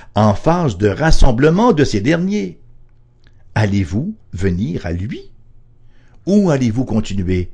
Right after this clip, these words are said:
de résister ? Allez-vous recevoir les bénéfices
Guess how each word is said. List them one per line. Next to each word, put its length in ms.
de 140
résister ? 720
Allez-vous 640
recevoir 580
les 120
bénéfices 800